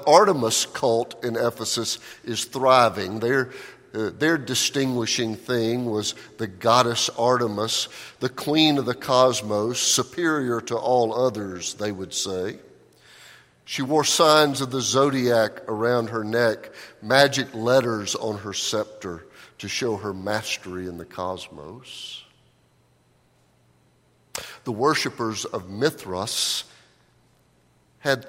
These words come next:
had their thing, this, this complex system of seven grades of initiation and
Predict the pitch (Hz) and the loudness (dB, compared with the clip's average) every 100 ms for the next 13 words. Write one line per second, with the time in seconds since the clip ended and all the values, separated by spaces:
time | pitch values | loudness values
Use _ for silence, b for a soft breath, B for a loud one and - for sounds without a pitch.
0 | - 170 135 160 160 117 - - 131 107 | -6 -4 0 2 2 0 -8 -6 -2 0
1 | 92 87 90 110 - - - 117 - - | -2 -8 -6 -4 -2 -4 -6 -8 -8 -8
2 | 123 - - 143 135 - - 160 - 143 | -12 -8 2 2 2 -2 0 2 0 0
3 | 113 104 - B B - 175 165 147 127 | 0 -2 -8 B B 6 8 8 6 0
4 | 139 139 139 123 131 123 127 135 - 127 | 4 4 4 2 -2 -2 0 0 -2 0
5 | 120 123 123 135 123 120 117 | 0 0 0 -2 0 -2 -4